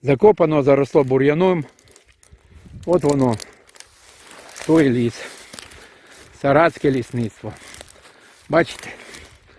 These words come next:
Знищений ліс. Тринадцятий квартал. Тут був шикарний ліс.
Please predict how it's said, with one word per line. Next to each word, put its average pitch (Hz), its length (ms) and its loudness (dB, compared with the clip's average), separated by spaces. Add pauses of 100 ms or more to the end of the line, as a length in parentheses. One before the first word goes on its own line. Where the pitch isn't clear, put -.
(640)
Знищений 135 600 0
ліс. 104 320 -8 (380)
Тринадцятий 139 500 -6
квартал. - 400 -16 (2000)
Тут 175 160 2
був 151 220 2
шикарний 139 480 0
ліс. 107 340 -4